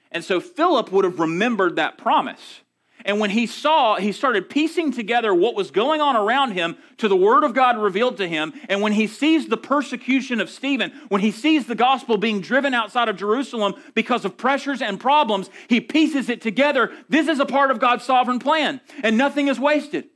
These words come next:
If God can turn a crucifixion into a resurrection, then he can bring revival on the other end of persecution, on the other end of problems. And so Philip says, "I remember Jesus saying that. This is a part of his plan,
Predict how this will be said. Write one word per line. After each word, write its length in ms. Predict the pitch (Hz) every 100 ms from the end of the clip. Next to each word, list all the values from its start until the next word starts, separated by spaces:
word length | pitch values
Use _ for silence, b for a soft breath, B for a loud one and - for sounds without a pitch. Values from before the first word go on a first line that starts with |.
| _ B B
If 140 | 220
God 260 | 285 294 -
can 140 | 269
turn 180 | - 285
a 80 | 240
crucifixion 600 | - 311 269 262 247 240
into 220 | 233 214
a 60 | 220
resurrection, 720 | 254 302 240 185 185 220 214 B -
then 120 | 240
he 160 | 262
can 180 | 277 277
bring 240 | 214 269 247
revival 560 | 220 262 285 285 247
on 140 | 220 226
the 100 | 226
other 400 | 262 294 294 B B
end 260 | 269 240 226
of 200 | 202 202
persecution, 840 | 247 226 247 277 294 - 214 131 _ _ _ _ B
on 100 | 240
the 120 | 233 233
other 260 | 285 285
end 260 | 247 262 247
of 260 | 220 -
problems. 640 | - 294 320 226 131 - - _ _ B 214
And 120 | 226
so 140 | 226
Philip 460 | 202 - 339 320 -
says, 320 | - 226 208 -
"I 140 | 277
remember 600 | 277 240 240 359 427 277
Jesus 420 | 185 262 220 208
saying 340 | - 311 349 247
that. 260 | 202 220 B -
This 180 | 311 277
is 140 | 247
a 40 | 202
part 240 | 214 226
of 60 | 208
his 140 | 214
plan, 480 | - 294 302 262